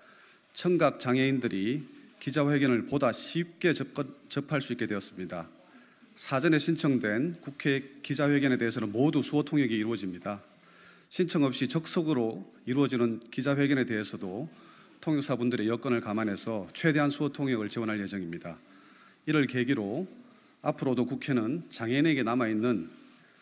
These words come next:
여러 가지 문턱들을 제거하는 환경을 만들어 나가겠습니다. 지난주 업-, 접수된 의안 관련입니다. 지난주 접수된 의안은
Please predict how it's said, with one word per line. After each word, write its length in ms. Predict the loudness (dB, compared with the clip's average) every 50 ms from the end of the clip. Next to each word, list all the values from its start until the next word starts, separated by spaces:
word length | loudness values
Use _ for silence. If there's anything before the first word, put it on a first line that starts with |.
| _ -12 -6
여러 160 | -4 -2 2
가지 180 | 2 4 6 6
문턱들을 600 | 6 6 4 2 -2 -2 0 0 0 0 -2 -2
제거하는 400 | -4 -4 -2 -2 0 0 0 -2
환경을 320 | -2 -2 -2 -2 -2 -2
만들어 260 | -4 -4 -6 -4 -4
나가겠습니다. 720 | -6 -6 -6 -8 -8 -10 -10 -10 -10 -10 -10 -10 -12 -12 -14 -20 -20 _ _ _ _ _ _ _ _ _ _ -20 -20 -20 -20 -20 -20 -20 -20 _ _ _ _ _ _ _
지난주 440 | -6 0 2 4 4 4 4 4 2
업-, 80 | 2 0
접수된 920 | -2 -4 -10 -12 -6 -2 -2 -2 -2 -4 -6 -4 0 2 4 4 4 4 4
의안 300 | 4 6 6 6 4 4
관련입니다. 680 | 4 2 2 2 0 -2 -2 -4 -4 -6 -6 -6 -8 -10 -16 -20 _ _ -20 -20 -20 -20 -20 -20 -20 _ _
지난주 400 | -2 2 4 6 6 6 4 2
접수된 400 | 0 -2 -2 0 2 2 4 4
의안은 560 | 4 4 4 4 4 2 0 0 -2 -2 -4